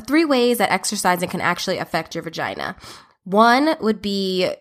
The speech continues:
yeast infections. Two would be actually desensitizing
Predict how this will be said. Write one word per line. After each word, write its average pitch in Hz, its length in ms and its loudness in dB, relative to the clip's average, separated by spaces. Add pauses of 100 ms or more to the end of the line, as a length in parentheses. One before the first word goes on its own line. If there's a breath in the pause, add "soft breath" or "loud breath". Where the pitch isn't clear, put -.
(320)
yeast 196 340 -2
infections. 170 720 -4 (140)
Two 247 600 4
would 180 140 -4
be 185 260 0
actually 240 560 0
desensitizing 170 1500 -2